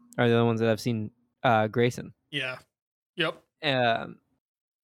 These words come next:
Speaker 1: you know, Jordan came by real quick to drop off some food, saw him for a second, and my friend Andrea dropped off some food and saw him for a little bit.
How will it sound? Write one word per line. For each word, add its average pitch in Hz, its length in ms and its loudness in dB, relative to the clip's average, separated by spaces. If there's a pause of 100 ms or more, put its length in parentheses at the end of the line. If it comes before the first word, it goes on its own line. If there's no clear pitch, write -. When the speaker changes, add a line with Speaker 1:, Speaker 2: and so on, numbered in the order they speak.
(340)
Speaker 1:
you 135 100 4
know, 110 180 0
Jordan 123 640 -2
came 120 240 0
by 110 200 4
real 110 260 2
quick 117 200 0
to - 80 -14
drop 113 220 2
off 110 140 0
some 113 120 -6
food, 139 420 6 (760)
saw 123 180 2
him 117 60 0
for 120 120 -2
a 113 40 -2
second, 120 320 -2
and 113 100 0
my 107 100 -2
friend 117 200 0
Andrea 110 480 0 (280)
dropped 117 240 0
off 113 140 -2
some 113 160 -8
food 117 260 -4
and 110 100 -8
saw 113 160 0
him 110 100 -2
for - 140 -2
a 110 40 2
little 113 220 0
bit. - 240 -2